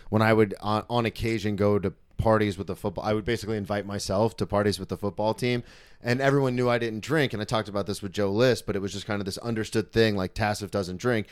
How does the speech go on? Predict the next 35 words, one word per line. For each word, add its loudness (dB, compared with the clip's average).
and 0
they 8
would 0
ridicule 0
me -2
and -4
stuff, -4
but -4
it 6
was 4
one 2
of 2
those 4
things 2
where 4
it 2
was 0
already 4
understood, 0
and -2
I 0
knew 4
all 6
these -2
people, -4
so 2
it's 0
not 4
like, 2
"Oh, -2
I 4
have 2
to 0
fit 4
in, 0